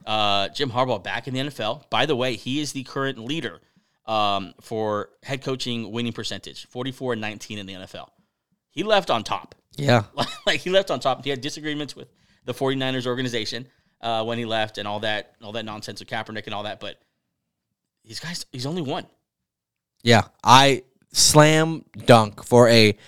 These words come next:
Speaker 2: a Chargers team that's been second place in L A to the Rams since, since they got here.
Speaker 1: Absolutely.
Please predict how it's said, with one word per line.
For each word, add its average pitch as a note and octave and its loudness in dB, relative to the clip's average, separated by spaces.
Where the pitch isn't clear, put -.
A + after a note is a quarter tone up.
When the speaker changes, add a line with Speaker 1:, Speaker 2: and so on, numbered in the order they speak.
Speaker 2:
a C3 4
Chargers F#3+ 8
team D#3 0
that's C3+ 4
been C3 0
second D3 -2
place C3 8
in B2 8
L A#2 8
A G#2+ 0
to A#2+ -2
the A2 10
Rams G#2 6
since, A2+ 0
since A2+ 2
they A#2 2
got G#2 6
here. G#2 -4
Speaker 1:
Absolutely. A#2+ -14